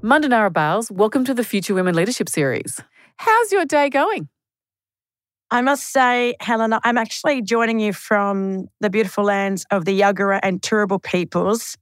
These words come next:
Speaker 2: I would love to pay my respects to their elders, past and present. This is the land where my father brought me to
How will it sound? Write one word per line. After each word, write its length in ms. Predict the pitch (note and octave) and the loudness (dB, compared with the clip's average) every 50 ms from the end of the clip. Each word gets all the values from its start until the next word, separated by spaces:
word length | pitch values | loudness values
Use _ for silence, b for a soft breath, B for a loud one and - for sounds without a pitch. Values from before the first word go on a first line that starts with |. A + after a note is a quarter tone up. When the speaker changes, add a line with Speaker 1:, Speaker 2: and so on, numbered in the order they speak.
| _ _ _ _ _ _ _ _ _ - | _ _ _ _ _ _ _ _ _ -8
Speaker 2:
I 120 | - - | -6 -4
would 160 | G#3 G3 G3 | -4 -2 -2
love 340 | G#3 G#3+ A3 A3 A3+ A3 G3+ - | 0 2 4 4 2 2 -2 -4
to 100 | - G3 | -8 -6
pay 180 | - - G3+ | -2 -2 -2
my 220 | G3 G3 G3 G3 G3 | 0 0 0 0 0
respects 460 | G3+ G3+ - - - G3 F#3+ - - | -2 -4 -4 -4 -6 -6 -6 -6 -6
to 80 | - F#3 | -4 -2
their 120 | G3 - - | -2 -2 -2
elders, 440 | F#3+ F#3+ F#3 F#3 F3+ F#3+ F#3+ E3+ - | -2 -2 -2 -2 -2 -4 -4 -6 -8
past 360 | - - F#3 F#3+ F#3+ F3 - - | -6 -2 -2 -2 -2 -2 -4 -6
and 100 | G3 F#3+ | -6 -4
present. 600 | - - F#3+ F#3 F3+ F3 F#3 F#3 F#3+ G#3+ A#3 - _ _ _ _ _ _ _ _ _ _ _ _ | -2 -2 -2 -2 -2 -4 -4 -4 -2 -4 -4 -8 _ _ _ _ _ _ _ _ _ _ _ _
This 360 | - A#3+ C#4 - - - - - - | -4 -2 -2 -2 -4 -10 -14 -6 -2
is 200 | C#4 C4+ B3 A3+ | -2 0 0 2
the 120 | B3 A3+ | 0 2
land 400 | G#3 G#3 G#3+ G#3+ G#3+ G#3 G#3 G3+ | 2 2 2 2 2 0 -2 -2
where 140 | - G#3 F#3+ | -2 -2 0
my 100 | G3 F#3+ | 0 0
father 340 | F3 - G#3 G#3 G#3+ A3 A3+ | 0 2 2 2 4 2 0
brought 240 | F#3 G3+ G#3 G#3+ - | 0 0 0 0 0
me 120 | G3+ G3 | -2 -4
to 480 | - - - G#3 F#3 F3+ F3+ F3+ D#3+ | -4 -4 -4 -2 -2 -2 -2 -4 -6